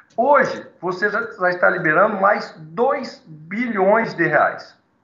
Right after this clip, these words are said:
Dois bilhões de reais, que o recurso já estão lá no banco. Na nossa, é,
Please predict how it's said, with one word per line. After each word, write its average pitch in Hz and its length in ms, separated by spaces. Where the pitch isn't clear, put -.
Dois 156 180
bilhões 170 320
de 170 80
reais, 135 280
que - 100
o - 20
recurso 156 300
já 170 140
estão 165 240
lá 175 80
no 160 120
banco. - 240
Na 240 520
nossa, 202 680
é, 139 680